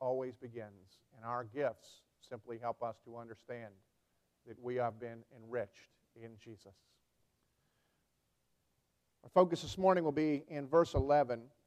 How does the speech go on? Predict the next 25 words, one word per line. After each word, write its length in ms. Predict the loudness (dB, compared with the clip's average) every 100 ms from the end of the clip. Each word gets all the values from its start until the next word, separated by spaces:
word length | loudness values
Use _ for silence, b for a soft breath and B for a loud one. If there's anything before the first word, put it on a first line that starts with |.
| _ _ _ _ _ _ -10
is 160 | -8
the 80 | -6
key 220 | 4 4
verse 480 | 4 0 0 -2 -8 -4
for 280 | 2 2 2
this 180 | -2
series, 480 | -4 0 2 2 -2
but 240 | 2 2 2
for 140 | 0 0
the 80 | 0
context, 580 | -4 -4 0 0 0 -2
I 40 |
want 260 | -2 -2 -4
to 60 |
read 340 | -4 -2 0 -2 b b b _
the 60 | -4
very 200 | 0 0
familiar 380 | -2 -4 0 0
words 540 | 2 0 -2 -6 -20 _
beginning 360 | -12 -10 -8 -8
in 100 | -6
verse 460 | -2 -2 -4 -14 -20 -8
one. 260 | -4 -4 -6 -16 _ _ _ _ _ _ _ _ _ _ -20 _ _ _ _ _ _ _ _ _ _ _ _ -6
Matthew 300 | -6 -6 -8
two, 400 | -2 0 0